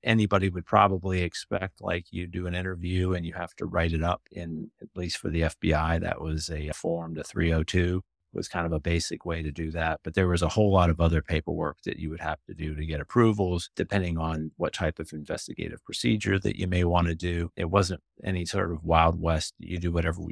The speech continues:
you wanted type of investigation. Um, yeah, you could go out and talk to people without getting a supervisor's approval, but sometimes if you wanted to do other things, like, especially if you're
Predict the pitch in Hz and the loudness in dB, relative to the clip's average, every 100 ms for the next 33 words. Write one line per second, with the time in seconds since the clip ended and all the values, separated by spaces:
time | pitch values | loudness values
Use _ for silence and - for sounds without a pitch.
0 | - 87 78 85 80 80 - 82 78 80 | -10 -8 -6 -4 -2 -4 -4 -4 -4 -8
1 | 80 80 80 - - 80 82 85 - 78 | -8 -2 -2 -2 -4 0 2 2 -2 -6
2 | 76 _ _ _ _ - 78 76 - - | -10 _ _ _ _ -10 -8 -8 -10 -14
3 | _ - 87 87 95 101 90 87 87 82 | _ 2 4 6 4 4 4 6 4 0
4 | 87 85 - - 87 85 87 80 80 80 | -2 -2 -2 -2 0 0 2 2 2 4
5 | 78 - - 80 82 78 - 78 - 98 | 2 0 0 0 0 -4 -6 -4 -2 -2
6 | 85 80 80 85 78 - 92 87 82 76 | 0 2 2 2 -4 0 4 4 2 -4
7 | 78 73 - - 87 90 85 80 78 - | -4 -8 -6 -2 -2 0 -2 -2 -4 -4
8 | - 82 80 78 76 78 80 80 85 85 | 0 0 0 -4 -4 -2 2 2 4 2
9 | - 76 76 85 - 78 - 85 135 117 | 2 -2 -2 -6 -4 -6 -6 2 4 4
10 | 87 - 85 82 80 | 0 -8 -8 -8 -8